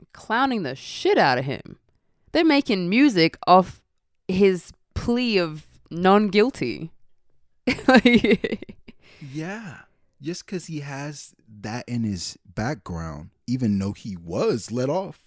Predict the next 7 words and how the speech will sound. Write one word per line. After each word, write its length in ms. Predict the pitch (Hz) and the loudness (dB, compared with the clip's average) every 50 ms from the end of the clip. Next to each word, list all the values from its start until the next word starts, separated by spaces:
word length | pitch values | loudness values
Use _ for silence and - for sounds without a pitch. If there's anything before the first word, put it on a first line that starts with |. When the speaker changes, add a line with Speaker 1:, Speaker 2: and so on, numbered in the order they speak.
| _ _ _ _ _ _ | _ _ _ _ _ _
Speaker 2:
and 80 | - 90 | -12 -10
he 80 | 87 87 | -8 -8
was 120 | 92 90 | -6 -6
not 280 | 98 107 120 139 127 131 | -6 -6 -6 -6 -8 -8
guilty, 460 | 139 180 202 226 - - 98 104 104 - _ _ _ _ _ _ _ _ | -6 -6 -6 -6 -8 -12 -14 -14 -14 -16 _ _ _ _ _ _ _ _
y'all 180 | - 87 87 85 | -16 -16 -14 -12
still 580 | - - - - 120 120 123 120 120 120 117 | -12 -14 -14 -14 -12 -10 -10 -10 -10 -12 -14